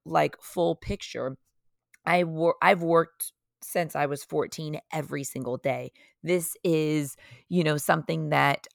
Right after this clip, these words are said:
I really have a good sense of appreciation for money, just because I know it's so hard to make. And it's taken me so many years to have enough momentum in my business to have the freedom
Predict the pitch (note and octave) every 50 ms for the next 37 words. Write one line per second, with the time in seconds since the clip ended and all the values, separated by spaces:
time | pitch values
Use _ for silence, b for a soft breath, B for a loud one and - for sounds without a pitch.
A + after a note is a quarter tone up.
0 | _ - D#3+ D3 C#3+ D3 D3 C#3+ D3 D3 D3 D3 D3 - - _ - - C#3+ D3
1 | D#3+ E3 E3+ E3 F3 E3+ D#3 D#3 D3 C#3+ D3+ D3+ C#3 - - - D#3 D3 - E3
2 | D#3 D3+ D3 C#3 - - D#3 D3 - C3 C3 C3+ C#3 - F#3+ F#3 - G3+ G3 G3
3 | G3 G3+ E3+ E3 C#3 - - - D3 C3+ C#3 C3+ C3+ C3 C3 A2 - - - -
4 | E3+ A3+ A3+ F#3+ E3 D3 C#3 C3 - - C3 C3 C#3 C3 C3 C#3 D#3+ A3 - -
5 | _ - b b b b b b b - E3+ D#3+ D3+ D#3 D3+ D3 D3 C#3+ - -
6 | D3+ - - E3 D#3 - D3+ D3+ D3+ C#3 - D#3 D#3 D#3 D3 C#3 C#3 D3 D3 -
7 | - C#3 C#3+ C#3+ C#3+ C3+ C#3 C3+ C#3+ C#3 C#3 C#3 C3+ C3+ C#3 C#3+ C#3+ - D#3 D3
8 | D3 D3 - - C#3 C#3 C3+ C3+ - G#3 A#3 G#3+ G#3 E3+ D#3+ - D3 B2+ B2+ B2+
9 | F#3 - C3+ - - - A#3 B3+ A3+ F3 D#3 D#3 D#3